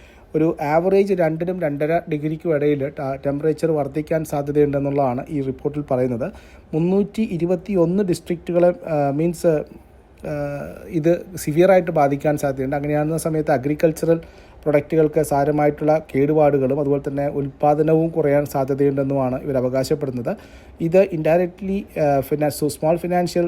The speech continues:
se-, സോറി, ഫിനാൻഷ്യൽ സെക്ടറിനോ അതുപോലെ തന്നെ ബാങ്കുകൾക്കും ഒക്കെ തന്നെ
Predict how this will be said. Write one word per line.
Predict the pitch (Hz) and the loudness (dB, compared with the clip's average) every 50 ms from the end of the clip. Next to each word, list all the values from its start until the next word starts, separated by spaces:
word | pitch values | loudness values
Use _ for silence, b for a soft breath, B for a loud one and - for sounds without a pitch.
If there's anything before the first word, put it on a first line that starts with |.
| 175 - - | -2 -6 -12
se-, | 175 - - 156 139 139 | -12 -4 -2 0 0 0
സോറി, | - 139 120 110 104 - - | 0 -2 -2 -2 -4 -6 -10
ഫിനാൻഷ്യൽ | 117 - 143 139 151 156 160 156 - 180 | -6 -4 -2 2 2 2 2 0 -2 -2
സെക്ടറിനോ | 165 175 170 165 - - 175 170 160 156 175 | 0 0 -2 -2 0 0 0 0 2 4 2
അതുപോലെ | 170 156 160 160 | 4 4 2 2
തന്നെ | 165 165 151 147 147 | 0 0 0 2 0
ബാങ്കുകൾക്കും | 143 143 151 156 156 165 156 151 - 160 | 2 2 0 2 4 2 2 4 2 2
ഒക്കെ | 147 147 160 151 - 156 | 2 2 0 -2 -2 -2
തന്നെ | 139 131 135 | -4 -4 -6